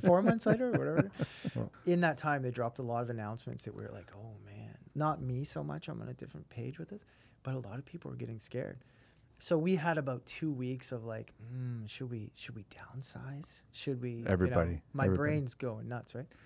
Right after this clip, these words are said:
Speaker 1: But I just stuck it out. I thought, "You know what?" I saw this in oh eight with the painting company,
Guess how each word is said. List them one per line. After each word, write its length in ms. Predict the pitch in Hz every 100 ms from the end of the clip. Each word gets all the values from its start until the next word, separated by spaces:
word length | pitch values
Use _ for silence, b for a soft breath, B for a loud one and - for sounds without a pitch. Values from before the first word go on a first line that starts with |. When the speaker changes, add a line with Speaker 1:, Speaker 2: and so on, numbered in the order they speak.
| b b b - - 127
Speaker 1:
But 120 | 143
I 80 | 135
just 220 | 135 131
stuck 320 | - - 127
it 80 | 123
out. 180 | 107 120
I 60 | 120
thought, 280 | 127 110
"You 100 | 120
know 120 | 127 139
what?" 320 | 117 120 - - _ _ -
I 80 | 131
saw 240 | - 170
this 200 | 185 -
in 60 | 151
oh 180 | 131 117
eight 220 | 123 - _ 127
with 160 | 117 - - -
the 80 |
painting 340 | 117 143 131 117
company, 400 | 120 - 127